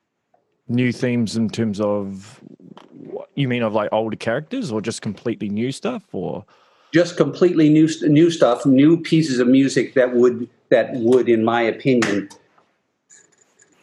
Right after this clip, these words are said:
Speaker 2: be usable as themes.
Speaker 1: Right.
Speaker 2: Because,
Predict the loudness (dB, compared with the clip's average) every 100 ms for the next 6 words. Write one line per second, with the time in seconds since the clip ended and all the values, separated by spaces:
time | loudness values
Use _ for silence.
0 | _ _ _ -16 -2 0 2 0 -4 -18
1 | _ _ _ _ _ _ _ _ _ -4
2 | 0 2 2 0 0 0 0 -2 -2 -4
3 | -12 -18 -20 _ -12 -6 0 2 2 0
4 | -2 -10